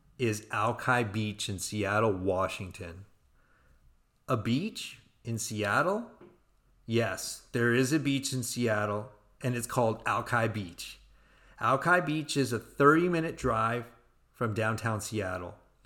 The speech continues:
From the beach, you get a gorgeous view of the Olympic Mountains and the downtown Seattle skyline. You can rent a stand-up paddleboard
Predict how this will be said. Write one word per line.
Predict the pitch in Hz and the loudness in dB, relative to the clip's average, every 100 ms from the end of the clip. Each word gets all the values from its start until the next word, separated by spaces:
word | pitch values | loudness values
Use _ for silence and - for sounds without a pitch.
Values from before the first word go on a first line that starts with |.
| _ _ _ _ _ _ | _ _ _ _ _ _
From | - 139 139 | 2 4 4
the | |
beach, | 131 214 160 135 - | 2 0 0 -2 -6
you | 127 | -4
get | 123 135 | 2 2
a | |
gorgeous | 117 - 156 165 175 135 120 | 0 -2 4 8 6 4 0
view | 113 117 | 0 0
of | 110 | 2
the | 110 | 2
Olympic | 104 117 117 139 117 | 2 0 0 -2 0
Mountains | 107 117 139 147 139 - | -2 -2 -4 -6 -6 -6
and | 113 | -4
the | 101 | -2
downtown | 104 120 117 123 120 117 | -2 -2 -2 -2 -2 -2
Seattle | 120 110 107 | 0 0 0
skyline. | 87 - 104 104 90 82 87 - _ _ - _ _ _ | -2 -4 -2 0 -2 -6 -12 -18 _ _ -20 _ _ _
You | 107 | -8
can | 107 123 | -2 2
rent | 135 139 | 2 2
a | 123 | -2
stand-up | - 139 139 123 - | -2 -2 0 -2 -2
paddleboard | 135 143 147 131 143 139 139 | 2 4 4 6 6 6 4